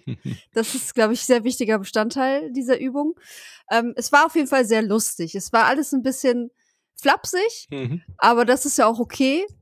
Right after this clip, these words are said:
Speaker 2: für so eine Veranstaltung. Ich meine, es war abends neunzehn Uhr, die Hallen haben sich sowieso geleert. Ich, es war auch nicht klar, ob überhaupt jemand zugucken würde. Es haben sich dann tatsächlich einige erbarmt,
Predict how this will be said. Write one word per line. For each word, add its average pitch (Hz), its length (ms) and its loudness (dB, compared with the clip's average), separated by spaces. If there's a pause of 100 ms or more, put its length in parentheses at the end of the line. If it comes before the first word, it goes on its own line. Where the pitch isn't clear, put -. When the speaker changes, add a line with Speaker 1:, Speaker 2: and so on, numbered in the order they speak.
(300)
Speaker 2:
für 311 140 0
so 294 120 2
eine 311 140 4
Veranstaltung. 302 880 2
Ich 214 160 -6
meine, 214 180 0
es - 120 -4
war 185 100 6
abends 214 280 4
neunzehn 214 400 0
Uhr, 262 160 4
die 214 160 0
Hallen 220 320 4
haben 208 120 -2
sich 202 180 -4
sowieso 208 340 0
geleert. 226 500 2
Ich, - 180 -14 (180)
es - 340 -8 (100)
war 196 280 6
auch 190 200 0
nicht - 540 -4
klar, 214 340 4
ob - 160 -4
überhaupt 202 360 0
jemand 214 220 -2
zugucken 247 520 -6
würde. 233 220 4
Es 202 180 -4
haben 311 160 6
sich 302 160 0
dann 240 140 -2
tatsächlich 247 420 -2
einige 240 340 0
erbarmt, 202 720 2